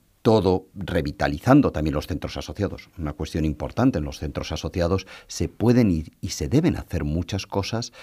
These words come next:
muchas cosas relacionadas con dos temas que a mí, o con tres temas que a mí me parecen fundamentales. La transferencia científica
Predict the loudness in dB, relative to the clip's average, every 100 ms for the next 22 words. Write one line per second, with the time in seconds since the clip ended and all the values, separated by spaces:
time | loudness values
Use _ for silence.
0 | -20 -20 _ _ _ -6 -4 0 0 2
1 | 2 2 2 0 0 0 0 2 4 2
2 | 2 -2 0 0 2 0 -2 -8 -8 -6
3 | 0 0 2 -2 0 2 2 2 0 -2
4 | -4 -4 -4 -4 -6 -6 -2 -2 -2 -6
5 | -4 -4 -6 -6 -6 -6 -6 -10 -14